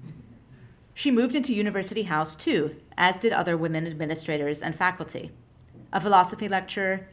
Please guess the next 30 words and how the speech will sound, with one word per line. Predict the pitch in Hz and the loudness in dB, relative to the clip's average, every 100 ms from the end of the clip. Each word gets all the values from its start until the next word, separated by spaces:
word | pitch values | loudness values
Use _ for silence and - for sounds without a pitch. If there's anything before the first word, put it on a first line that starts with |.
| - | -6
two | 220 202 | -4 -2
French | 202 180 175 | -2 -2 -4
teaching | - 165 165 | -6 -6 -4
assistants, | 156 - 160 160 143 - - - - | -4 -4 -6 -6 -6 -6 -8 -12 -6
a | 185 | -2
bursar, | 180 170 170 165 | 0 -2 -2 -2
that's, | 165 151 | -2 -2
like, | 160 151 156 | -2 -4 -6
a | |
finance | 156 147 147 - | -4 -4 -4 -6
director, | 131 127 - 156 165 - - - | -4 -6 -6 -6 -8 -10 -20 -8
and | 175 | -4
a | 170 | 0
deputy | 170 - 151 147 | -2 -2 -2 -2
warren-, | 143 - 117 - - | -4 -6 -8 -12 -6
warden. | 165 - 92 156 - - - - - - - - - - - - - | -2 -2 -4 -12 -16 -20 -20 -20 -20 -20 -20 -20 -20 -20 -20 -20 -2
Most | 226 254 254 | 8 8 8
of | 277 | 0
the | |
faculty | 247 190 226 190 | 2 0 0 -6
had | 170 - | -4 -4
been | 170 | -4
educated | - 180 185 180 180 - | -4 -4 -6 -6 -6 -4
in | 175 | -4
the | 165 | -2
Oxford | 147 160 - | -2 -2 -6
and | 160 | -10
Cambridge | 156 165 151 156 | -8 -6 -6 -4
women's | 214 240 226 | -4 -4 -4
colleges, | 233 214 226 240 233 | -4 -4 -2 -4 -4